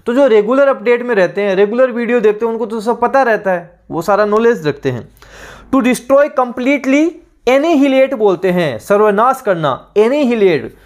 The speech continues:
मतलब any, कोई भी लेट आएगा उसका सर्वनाश कर दिया जाएगा, annihilate बोलते हैं। To destroy completely, annihilate बोला जाता है।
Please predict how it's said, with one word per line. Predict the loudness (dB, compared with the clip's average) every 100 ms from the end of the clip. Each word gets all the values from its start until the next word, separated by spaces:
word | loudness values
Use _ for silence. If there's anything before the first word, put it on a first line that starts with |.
| _ -6
मतलब | 0 0 -2
any, | -2 -2 0 0 -2 -8 _
कोई | 0 2
भी | 0 0
लेट | 2 2 2
आएगा | 0 0 2 2
उसका | 0 -2 -2 0
सर्वनाश | 0 0 2 0 -2
कर | -4 -4
दिया | 0 0
जाएगा, | 2 0 2 0 -2
annihilate | -2 0 0 0 2 2 0
बोलते | -2 -2 -4
हैं। | -6 -12 -20 -20 -20 -4
To | -2
destroy | 0 -4 0 2 2 -2
completely, | -6 -4 -6 -2 -2 -2 -4 _ _ _ 0
annihilate | 2 2 0 0 2 2 0
बोला | 0 0 2
जाता | 2 0 0 -2
है। | -4 -10 _